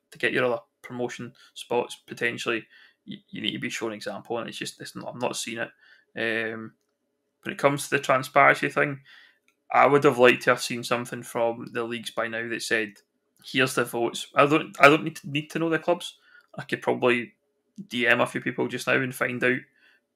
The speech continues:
who, who voted who, um, if we really, really wanted to. But I mean, that's not, that's not for, for us to do right now. And, and I'm sure it'll come out in the wash. I mean, people talk. I think this is the thing that I've seen it recently with, with,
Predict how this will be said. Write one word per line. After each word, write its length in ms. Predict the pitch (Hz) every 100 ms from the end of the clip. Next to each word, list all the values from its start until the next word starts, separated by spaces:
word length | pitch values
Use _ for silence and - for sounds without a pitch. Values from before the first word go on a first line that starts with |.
| -
who, 320 | 120 120 120 - 139
who 120 | 131
voted 340 | 123 123 -
who, 340 | - 135 143 139 - - _ -
um, 420 | 117 117 117 117
if 140 | 123 -
we 80 |
really, 240 | 120 117 120
really 200 | 120 120
wanted 380 | 120 135 - -
to. 220 | 160 147 -
But 160 | 139 - _ _ _
I 40 | -
mean, 200 | 117 117
that's 300 | 117 113 -
not, 220 | 120 - _ _ -
that's 240 | 131 -
not 200 | 120 -
for, 260 | - 117 113 _ _ _ _ _ _ _
for 200 | - 117
us 160 | 117 120
to 120 | -
do 280 | 120 117 117
right 200 | 120 120
now. 120 | 123
And, 480 | 143 151 117 113 - -
and 160 | 117
I'm 200 | - 139
sure 200 | - 185
it'll 100 | 196
come 140 | 190 151
out 100 | 143
in 80 |
the 80 | 123
wash. 380 | 120 147 175 -
I 20 |
mean, 220 | 127 123 - _ _ _ _ _ _
people 280 | 160 160 175
talk. 360 | - 131 170
I 60 | 120
think 180 | 151 165
this 160 | 180
is 80 | 185
the 80 | 170
thing 240 | 139 135
that 200 | 135 123 - - _ -
I've 100 | 131
seen 160 | 151
it 120 | 156 143
recently 380 | - 165 147
with, 200 | 120 117 110 _ _ _
with, 380 | 117 113 110